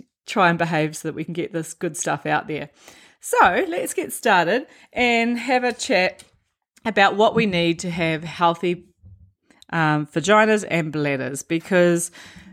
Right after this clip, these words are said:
I think a lot of us may not know some of the basics around what happens down there for us. So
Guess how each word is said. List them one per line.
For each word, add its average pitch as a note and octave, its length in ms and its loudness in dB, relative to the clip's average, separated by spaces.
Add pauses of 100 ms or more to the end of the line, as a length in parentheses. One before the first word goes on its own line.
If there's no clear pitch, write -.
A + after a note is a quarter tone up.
(120)
I - 100 -4
think A3+ 200 0
a G#3+ 60 6
lot G3 160 4
of F#3 80 4
us F3 180 4
may F3 180 2
not E3+ 200 0
know F3 480 4
some - 220 -4
of E3 100 -2
the D#3+ 60 0
basics - 680 0
around D#3+ 400 -2
what D#3+ 160 -6
happens E3 380 -6
down D3+ 280 -2
there D#3 180 -2
for - 280 -8
us. - 200 -12
So B3 360 4